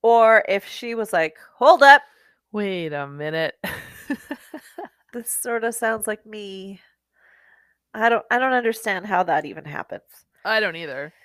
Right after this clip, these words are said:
Speaker 2: That's hilarious. I like that one.
Speaker 1: Okay, and then final, final weird fact. There's more, but they weren't as funny as the banging your head against the wall.
Speaker 2: <laughs> Okay.
Speaker 1: This one is pretty good, though.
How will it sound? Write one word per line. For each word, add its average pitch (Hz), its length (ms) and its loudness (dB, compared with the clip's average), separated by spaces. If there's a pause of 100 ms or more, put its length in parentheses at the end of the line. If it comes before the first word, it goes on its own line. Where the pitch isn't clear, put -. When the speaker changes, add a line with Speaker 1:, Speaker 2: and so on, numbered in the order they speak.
(580)
Speaker 2:
That's 196 300 2
hilarious. 139 640 -8 (720)
I 247 60 -8
like 208 240 -10
that 147 180 -8
one. 151 240 -16
Speaker 1:
Okay, 208 300 -4
and 180 100 -10
then 190 160 -4
final, 247 760 4 (100)
final 262 460 -2
weird 214 260 -4
fact. 160 360 2
There's 208 200 -4
more, 180 200 -2
but 180 180 -10
they 180 100 -4
weren't 175 240 -10
as 175 220 -12
funny 175 340 -2
as 151 200 -6
the 147 320 -6
banging 160 320 -4
your 147 120 -8
head 156 160 -6
against 151 340 -8
the 156 80 -8
wall. 147 260 -2 (280)
Speaker 2:
<laughs> - 140 -10
Okay. 202 200 0 (300)
Speaker 1:
This 202 220 -2
one 226 80 -10
is 185 80 -14
pretty 180 240 -4
good, 151 200 -4
though. 135 160 -2